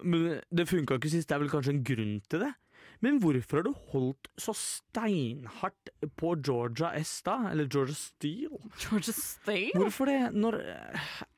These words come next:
Speaker 1: Anton McGuy kunne prøvd seg, liksom?
Speaker 2: Det er nettopp
Speaker 1: Jeg
Speaker 2: det.
Speaker 1: synes utrolig synd på Georgia der.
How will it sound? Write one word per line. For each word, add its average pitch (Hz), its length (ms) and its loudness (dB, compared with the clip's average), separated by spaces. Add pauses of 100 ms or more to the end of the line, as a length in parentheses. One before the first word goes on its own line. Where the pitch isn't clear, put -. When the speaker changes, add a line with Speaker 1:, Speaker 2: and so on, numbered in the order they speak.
(160)
Speaker 1:
Anton 196 640 0
McGuy 202 580 2
kunne 233 240 0
prøvd 214 300 2
seg, 254 140 2
liksom? 285 340 2 (360)
Speaker 2:
Det 160 120 -4
er 160 80 0
nettopp 160 280 -4
Speaker 1:
Jeg 151 140 2
Speaker 2:
det. - 0 -
Speaker 1:
synes 220 260 0 (220)
utrolig 160 800 -4
synd 143 180 -2
på 156 160 0
Georgia 127 300 0
der. 123 180 -4